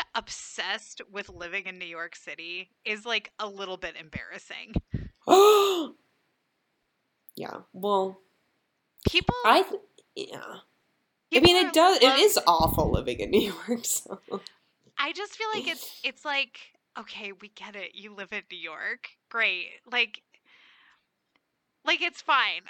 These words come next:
Speaker 1: I don't have a problem with New York City. It's just, like, we've been watching a lot of, Steven and I have been watching a lot of, like, New York City-centric content recently.
Speaker 2: Like
Speaker 1: And
Speaker 2: what?
Speaker 1: there we've been rewatching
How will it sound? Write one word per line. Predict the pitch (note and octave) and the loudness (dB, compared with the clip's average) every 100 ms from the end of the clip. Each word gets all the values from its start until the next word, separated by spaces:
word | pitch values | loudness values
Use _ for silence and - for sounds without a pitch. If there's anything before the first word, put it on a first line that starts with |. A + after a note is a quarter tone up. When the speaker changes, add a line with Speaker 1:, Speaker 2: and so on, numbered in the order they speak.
| - | -4
Speaker 1:
I | B3+ | -4
don't | F4+ G4 | -2 -6
have | F#4 | -6
a | |
problem | - C#4 C#4 B3 | -6 -4 -4 -6
with | G#3+ | -12
New | G#3 G3 | -8 -8
York | G3 | -8
City. | - G3+ F3 E3+ | -8 -8 -6 -8
It's | A#3 - | -10 -12
just, | D4 - | -14 -6
like, | C#4 B3+ - _ B3 | -2 -2 -4 _ -18
we've | B3+ B3+ | -14 -10
been | C#4+ B3+ | -10 -10
watching | A3 A3 - D4 | -8 -8 -8 -14
a | C4+ | -12
lot | A3+ G3+ | -8 -6
of, | G3 F#3 | -8 -14
Steven | - C#4 C4+ | -10 -10 -6
and | B3 | -6
I | G#3 | -6
have | G3 | -8
been | F#3+ F#3+ | -14 -12
watching | F3+ F3 G3 | -12 -12 -18
a | F3+ | -14
lot | D#3+ D#3+ | -14 -14
of, | F3 | -14
like, | D#3 D#3 F#3 F#3+ | -14 -14 -20 _
New | F3 | -20
York | F3 F#3 | -18 -18
City-centric | - - E3+ F3 E3+ E3+ _ - C#3+ F3 F#3 D#3 - _ | -18 -18 -16 -16 -18 -20 _ -20 -20 -18 -16 -18 -20 _
content | - D3+ F#3 G#3 C#4+ C#4+ B3 | -18 -16 -18 -12 -10 -10 -12
recently. | D4 C#4+ D4 A#3+ C#4 C#4 C#4 - | -18 -16 -18 -14 -12 -10 -12 -10
Speaker 2:
Like | G3 G#3 | -2 -2
Speaker 1:
And | G3 D#3+ | -4 -4
Speaker 2:
what? | F3 F4 | -2 -2
Speaker 1:
there | B3 A#3+ - _ _ _ _ _ G#3+ | -2 -6 -10 _ _ _ _ _ _
we've | D#4+ E4 | -6 -4
been | F#4+ F#4+ C#4+ - G3 | -6 -10 -14 -20 _
rewatching | G#3 A3 G3 F#3 - F#3+ F3 F3 | -16 -12 -10 -10 -10 -16 -16 -18